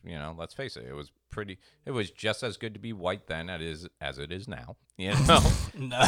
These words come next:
Speaker 1: Even more so, though.
Speaker 2: Yeah.
Speaker 1: And, uh, not everybody was for equal rights. I'm not sure if you heard about this, <laughs> but
Speaker 2: Right.
Speaker 1: not everybody was all about it. And, uh, so they,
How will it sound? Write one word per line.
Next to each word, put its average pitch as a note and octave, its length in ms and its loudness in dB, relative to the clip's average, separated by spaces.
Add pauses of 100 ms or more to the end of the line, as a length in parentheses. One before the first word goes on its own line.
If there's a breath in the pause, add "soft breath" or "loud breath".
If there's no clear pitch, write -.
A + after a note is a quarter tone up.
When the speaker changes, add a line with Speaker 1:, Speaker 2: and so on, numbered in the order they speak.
Speaker 1:
Even D3 280 6
more C3+ 300 4
so, D#2+ 300 -2
though. C#2+ 260 -6 (120)
Speaker 2:
Yeah. G#2+ 340 2
Speaker 1:
And, A#2 420 0
uh, B2+ 260 0
not D#3+ 240 -2
everybody E3+ 240 0
was E3+ 220 -6
for F#3+ 200 -6
equal G#2 320 -6
rights. D2 260 -8
I'm E2 80 -6
not F#2+ 140 -2
sure A2+ 140 -4
if G#2 80 -6
you G#2+ 100 -2
heard C3+ 200 -2
about C#2+ 280 -4
this, - 260 -10
<laughs> F#2+ 80 -16
but F2 120 -4
Speaker 2:
Right. A2+ 200 2
Speaker 1:
not A#2 180 4
everybody A#2 240 0
was A#2 180 -2
all A#2 160 -2
about C3 300 -2
it. - 100 -12 (460 soft breath)
And, A2 360 0
uh, A2 300 0
so G#2+ 240 -2
they, A#2+ 220 -4